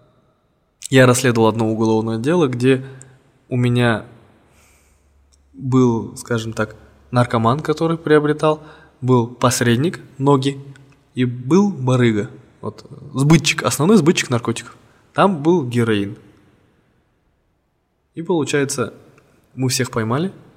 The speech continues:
каждого поймали. И вот вопрос у нас стал, как квалифицировать действия этого посредника. То есть,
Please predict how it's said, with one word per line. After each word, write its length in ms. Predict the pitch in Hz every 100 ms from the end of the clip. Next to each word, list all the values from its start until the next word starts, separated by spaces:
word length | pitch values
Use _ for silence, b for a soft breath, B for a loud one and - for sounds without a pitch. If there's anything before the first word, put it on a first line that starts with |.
| _ _ _ _ _
каждого 380 | - 147 117 110
поймали. 420 | 107 107 107 110 - - _ _ _ _ _ _ _ _
И 80 | 131
вот 100 | 170
вопрос 320 | 147 127 170
у 60 | 131
нас 200 | 123 123
стал, 320 | - 120 135
как 200 | 135 131
квалифицировать 560 | 123 113 - - 131 113
действия 260 | 120 -
этого 160 | 110 104
посредника. 580 | 113 - 107 98 - - _ _ _ _ _ _ _ _ _ _ _ _ _ _ _ _ _ -
То 80 | 147
есть, 160 | 147